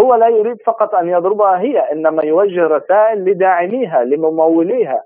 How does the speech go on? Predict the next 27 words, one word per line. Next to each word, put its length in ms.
للذين 560
يدعمون 540
هؤلاء 680
في 160
وجه 320
إيران 560
لكي 380
يزعزعوا 640
الأمن 420
في، 220
من 120
هنا 240
وهناك. 520
وهؤلاء 520
المجموعات 680
موجودين 520
على 260
كل 300
الجغرافيا 580
الإيرانية، 520
ليس 220
فقط 240
مع 140
الحدود 400
الباكستانية، 880
إنما 340
أيضًا 340